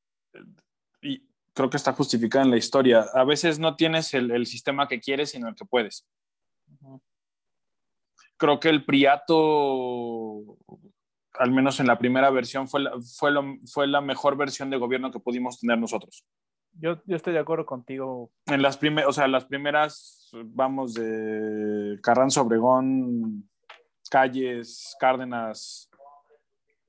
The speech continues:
Speaker 2: Ah,
Speaker 1: am,
Speaker 2: este, Ávila Camacho y Alemán.
Speaker 1: Ávila Camacho y Alemán, creo que, o sea, no es ideal, pero considerando las condiciones en las que estábamos,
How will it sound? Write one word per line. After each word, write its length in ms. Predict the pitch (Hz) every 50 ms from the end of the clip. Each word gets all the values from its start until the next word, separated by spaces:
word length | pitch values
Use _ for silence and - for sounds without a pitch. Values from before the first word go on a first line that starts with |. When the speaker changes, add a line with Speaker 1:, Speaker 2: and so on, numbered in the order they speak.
| _ _ _ _ _ _ _
Speaker 2:
Ah, 420 | - 135 120 117 113 117 113 117
Speaker 1:
am, 340 | 113 110 - 160 151 147 143
Speaker 2:
este, 320 | 135 _ _ - 151 147
Ávila 280 | 143 151 165 156 151 135
Camacho 560 | 135 135 143 151 160 - - 185 185 190 190
y 160 | 175 139 135
Alemán. 300 | 131 131 131 131 135 139
Speaker 1:
Ávila 260 | 143 156 156 151 143
Camacho 640 | - 143 139 139 143 143 139 - - - 151 143 139
y 100 | 131 131
Alemán, 500 | 127 127 127 127 135 139 151 175 196 180
creo 280 | - 170 151 151 143
que, 80 | - _ _
o 100 | - 143
sea, 160 | 135 147 135
no 260 | 135 131 143 151 160 170
es 200 | 175 170 - 185
ideal, 480 | 175 143 139 139 143 139 131 120 123 - _ _ _ _ _ _ _ _ _ _ _ _ -
pero 200 | 139 131 131 -
considerando 540 | 139 135 131 - 143 139 139 147 151 160 160
las 140 | 160 151
condiciones 500 | - - 131 127 120 127 143 143 147 139
en 40 | 135
las 140 | 127 117 -
que 60 | -
estábamos, 500 | - - 135 143 143 156 165 170 - -